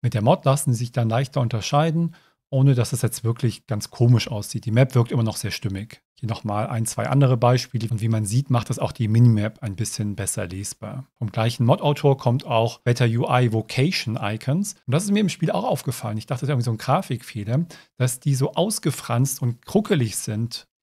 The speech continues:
Hier sieht man mal den direkten Vergleich zwischen Vanilla und Modded. Und ja, irgendwie so, ich weiß nicht, ob das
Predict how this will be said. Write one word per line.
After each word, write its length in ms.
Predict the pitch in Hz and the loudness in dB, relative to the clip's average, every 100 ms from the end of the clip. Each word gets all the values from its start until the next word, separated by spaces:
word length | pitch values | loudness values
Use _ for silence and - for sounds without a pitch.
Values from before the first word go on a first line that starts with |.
| _ | _
Hier 80 | 120 | -4
sieht 120 | 160 | 2
man 100 | 156 | 6
mal 100 | 135 | 6
den 160 | 123 123 | 6 4
direkten 320 | 127 156 127 | 4 2 0
Vergleich 400 | 127 135 165 - | -4 -2 -4 -4
zwischen 240 | 156 - | -6 -2
Vanilla 300 | 120 117 156 | 0 2 2
und 200 | 160 110 | 2 0
Modded. 460 | 107 147 220 240 - _ | 2 2 2 -2 -8 _
Und 280 | 139 135 - _ - | 0 0 0 _ -6
ja, 320 | 139 151 196 | -2 0 2
irgendwie 320 | 165 170 165 | 0 0 0
so, 120 | 160 | 2
ich 140 | 156 - | 2 0
weiß 180 | 120 147 | -2 0
nicht, 80 | 190 | 0
ob 60 | |
das 240 | - - | -2 -4